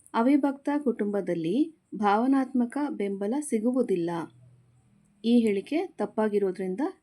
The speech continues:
ತಪ್ಪು ಅಂತ ಬರಿಬೇಕು ಮಕ್ಕಳ. ನಾಲ್ಕನೇದಾಗಿ, ಅವಿಭಕ್ತ ಕುಟುಂಬಗಳಲ್ಲಿ ಹಣಕಾಸಿನ ಸಮಸ್ಯೆ ಎದುರಾಗುತ್ತದೆ. ಈ ಹೇಳಿಕೆ ಸರಿಯಾಗಿದೆ ಮಕ್ಕಳ, ಸರಿ ಅಂತ ಬರ್ಕೊಳ್ಳಿ.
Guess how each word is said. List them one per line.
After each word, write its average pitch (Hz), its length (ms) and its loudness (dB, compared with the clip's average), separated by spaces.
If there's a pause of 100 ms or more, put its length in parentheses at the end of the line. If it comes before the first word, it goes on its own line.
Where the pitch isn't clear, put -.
(200)
ತಪ್ಪು 233 280 -4
ಅಂತ 196 180 -2
ಬರಿಬೇಕು 175 460 -4
ಮಕ್ಕಳ. 175 240 -8 (2000)
ನಾಲ್ಕನೇದಾಗಿ, 214 880 -2 (440)
ಅವಿಭಕ್ತ 285 640 4
ಕುಟುಂಬಗಳಲ್ಲಿ 214 1120 0 (220)
ಹಣಕಾಸಿನ 269 720 2
ಸಮಸ್ಯೆ 196 500 -2
ಎದುರಾಗುತ್ತದೆ. 220 1300 0 (720)
ಈ 226 140 4
ಹೇಳಿಕೆ 214 580 0
ಸರಿಯಾಗಿದೆ 196 580 0
ಮಕ್ಕಳ, 180 340 -4
ಸರಿ 190 260 -4
ಅಂತ 185 160 -6
ಬರ್ಕೊಳ್ಳಿ. 180 600 -2